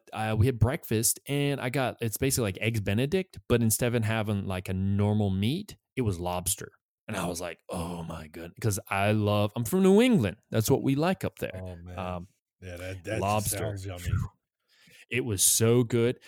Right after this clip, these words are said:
Speaker 1: But that's kinda what I told him. I said, you know, 'cause I had already previewed all the menu items prior to going, 'cause you can look at everything.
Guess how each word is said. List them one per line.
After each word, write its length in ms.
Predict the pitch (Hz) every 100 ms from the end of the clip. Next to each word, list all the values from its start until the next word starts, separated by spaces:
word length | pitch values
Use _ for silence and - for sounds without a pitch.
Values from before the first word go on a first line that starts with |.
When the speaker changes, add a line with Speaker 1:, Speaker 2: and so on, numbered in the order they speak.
| - -
Speaker 1:
But 140 | 117
that's 280 | 131 139 -
kinda 240 | 143 160
what 120 | 151
I 60 | 127
told 220 | 110 170
him. 60 | 120
I 20 |
said, 160 | 98 110
you 80 |
know, 100 | 98
'cause 120 | 98 104
I 120 | 143
had 100 | 113
already 220 | 98 95
previewed 420 | - 120 107 107
all 160 | 104 95
the 100 | 92
menu 420 | 90 104 151 113
items 500 | 87 90 87 85 - _ _ _ _ _
prior 440 | 104 101 101 117 110
to 80 | 98
going, 200 | 110 110
'cause 120 | 101
you 80 | 101
can 120 | 101
look 160 | 98 101
at 80 |
everything. 500 | 101 107 110 131 151